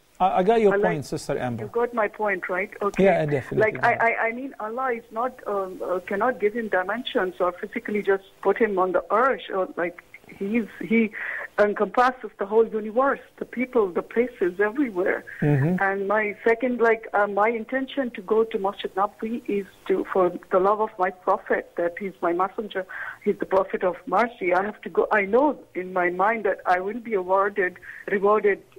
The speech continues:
Speaker 2: ten times or thousand times more, but my intention of going there is,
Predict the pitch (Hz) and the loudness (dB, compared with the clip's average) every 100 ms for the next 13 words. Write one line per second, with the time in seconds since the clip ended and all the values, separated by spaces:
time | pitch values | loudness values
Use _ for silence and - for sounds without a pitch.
0 | _ - 208 190 - 185 185 180 175 - | _ -6 -4 -4 0 0 0 -4 -8 0
1 | 208 208 208 185 185 - 208 226 202 196 | 0 0 0 -2 -2 -4 2 2 2 -2
2 | 196 - - 190 190 190 233 240 240 208 | -2 -16 -8 -2 -2 0 0 0 -2 -2
3 | - 226 214 202 196 202 208 - 185 185 | 0 0 0 2 4 4 4 0 -2 -2